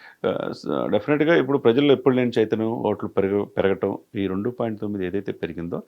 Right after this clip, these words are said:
ఆ గెలుపోవటం అనేది దాని మీద ఉంటుంది. సాక్షాత్ ఇది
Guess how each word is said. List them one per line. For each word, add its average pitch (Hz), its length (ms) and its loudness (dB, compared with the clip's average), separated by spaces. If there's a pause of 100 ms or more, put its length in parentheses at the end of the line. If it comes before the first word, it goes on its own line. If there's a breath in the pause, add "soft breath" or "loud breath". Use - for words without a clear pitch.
(480 soft breath)
ఆ 113 80 4
గెలుపోవటం 120 500 4
అనేది 117 200 -2
దాని 92 180 2
మీద 98 160 0
ఉంటుంది. 76 260 -8 (400 soft breath)
సాక్షాత్ 160 520 8
ఇది 131 400 2